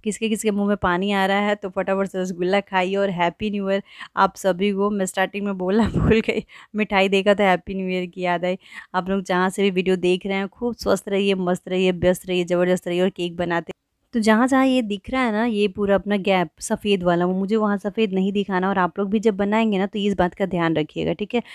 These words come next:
तो वहाँ ना सफ़ेद दिखना नहीं चाहिए, तो मैंने अपना पाइपिंग बैग में ही जो क्रीम बची थी, इतने ही क्रीम बची, क्रीम भी एकदम cut to cut बनी थी, मतलब बची ही नहीं बिल्कुल भी। तो इसी ग्रीन वाली क्रीम में ही, अ, मतलब सफ़ेद <laughs> वाले क्रीम में ही येलो और ग्रीन कलर डाल दिया मैंने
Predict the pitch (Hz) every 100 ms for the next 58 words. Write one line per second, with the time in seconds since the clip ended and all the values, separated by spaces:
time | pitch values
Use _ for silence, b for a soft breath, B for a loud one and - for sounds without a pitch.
0 | B _ 208 208 226 226 220 220 190 196
1 | 202 214 214 208 208 202 190 202 214 208
2 | 180 196 196 185 180 180 202 190 185 190
3 | 190 208 208 - 196 196 185 - 208 190
4 | 190 196 214 208 233 - 196 180 170 185
5 | - 208 226 233 220 226 - 196 - 226
6 | 220 202 214 208 214 220 208 190 202 170
7 | 180 - 220 214 185 175 - 175 165 160
8 | B B B B _ 208 208 _ _ _
9 | _ _ 254 277 226 233 233 220 226 208
10 | 214 214 208 226 214 190 185 175 170 170
11 | 185 190 185 208 233 185 214 196 208 208
12 | 190 180 220 196 180 196 190 185 185 185
13 | 185 190 180 185 175 185 196 190 185 185